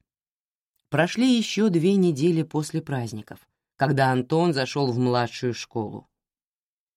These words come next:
Не потому, что хотел, а потому, что чувствовал себя обязанным и виноватым. Совсем забыл про Юльку.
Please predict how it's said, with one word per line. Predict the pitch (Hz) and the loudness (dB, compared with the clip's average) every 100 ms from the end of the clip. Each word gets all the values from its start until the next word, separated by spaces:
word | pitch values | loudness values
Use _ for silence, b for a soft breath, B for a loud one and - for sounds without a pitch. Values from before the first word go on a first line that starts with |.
| _ - | _ 0
Не | 190 | 2
потому, | 226 262 311 | 2 4 4
что | - 214 | 2 -4
хотел, | 196 254 - 220 123 - _ _ _ _ _ _ _ | -4 -8 -2 0 0 -6 _ _ _ _ _ _ _
а | 170 165 165 | -6 -6 -6
потому, | _ 170 185 190 | _ -4 -2 -2
что | - | -4
чувствовал | 180 - 202 - 160 151 | -6 -2 -4 -2 -4 -2
себя | - 147 175 151 b b _ _ | -4 -2 0 -2 b b _ _
обязанным | - 147 220 160 139 117 117 _ _ | -12 -6 -4 -2 -4 -4 -8 _ _
и | 160 | -6
виноватым. | 165 165 113 - - _ _ _ _ _ _ _ _ | -6 -6 -10 -18 -20 _ _ _ _ _ _ _ _
Совсем | - 120 127 | -10 -6 -4
забыл | 120 127 123 | -4 -2 -4
про | 113 127 | -4 -10
Юльку. | 117 120 - 143 | -10 -14 -18 -20